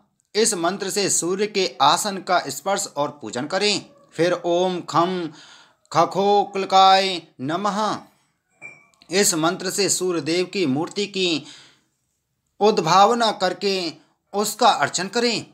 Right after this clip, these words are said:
तत्पश्चात ओम हाम ह्रीम सह सूर्याय नमः, इस मंत्र से सूर्य देव की पूजा करें। इसके बाद हृदय आदि का पूजन करें। ओम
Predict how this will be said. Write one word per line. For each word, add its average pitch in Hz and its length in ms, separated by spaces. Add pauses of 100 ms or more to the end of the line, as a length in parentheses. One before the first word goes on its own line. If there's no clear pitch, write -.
तत्पश्चात 170 800
ओम 180 360
हाम 170 440
ह्रीम 175 420
सह 170 360
सूर्याय 170 500
नमः, 175 400 (300)
इस 233 240
मंत्र 196 380
से 196 220
सूर्य 170 320
देव 175 280
की 202 100
पूजा 110 320
करें। 208 460 (300)
इसके 233 380
बाद 190 280
हृदय 165 260
आदि 170 360
का 156 160
पूजन 123 320
करें। 208 360 (600)
ओम 220 340